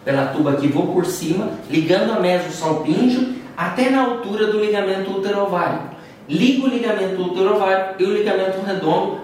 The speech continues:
na mesma altura. Depois eu vou pro lado contralateral. Então o manipulador vai vir pro lado direito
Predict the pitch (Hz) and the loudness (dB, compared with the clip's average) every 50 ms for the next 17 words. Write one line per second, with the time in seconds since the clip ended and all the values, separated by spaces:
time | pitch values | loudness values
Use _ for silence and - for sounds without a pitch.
0 | - 135 165 185 190 185 175 170 175 180 180 190 202 202 202 202 - - - - | -8 -6 -4 -2 0 0 0 0 -2 -2 -2 -2 -4 -4 -4 -6 -8 -6 -4 -4
1 | - - - - 127 120 117 - - - - - - - - - - - - - | -4 -4 -4 -4 -4 -4 -4 -4 -6 -8 -12 -16 -18 -20 -20 -20 -20 -20 -14 -6
2 | - 220 220 233 233 262 285 285 277 - - - - - - 180 190 196 185 185 | -4 -2 -2 0 2 2 2 2 2 0 -2 -4 -6 -2 2 4 4 4 2 0
3 | 208 214 214 - 208 208 208 202 190 190 196 214 240 226 - - 185 180 180 180 | -2 -2 -2 -2 -2 0 0 2 2 2 0 -2 -4 -6 -4 -2 0 0 0 0
4 | 185 190 202 202 214 208 - 247 240 220 - - - - - - - - 135 147 | -2 -2 0 0 0 0 2 2 2 2 2 0 -2 -4 -8 -12 -14 -10 -8 -4
5 | 156 175 175 180 180 185 185 185 185 180 170 180 180 175 - 147 131 120 - - | 0 2 2 2 2 0 0 0 0 0 0 0 0 0 0 0 -2 -2 -2 -4
6 | - - - 131 - - - 170 185 196 - 190 185 175 160 151 151 - - 131 | -6 -4 -2 0 0 0 0 0 0 0 2 2 2 4 4 2 0 0 -2 -4
7 | 123 117 120 113 107 110 117 123 - - - - 131 - | -6 -6 -6 -6 -4 -2 -2 -2 -2 -2 -4 -4 -6 -6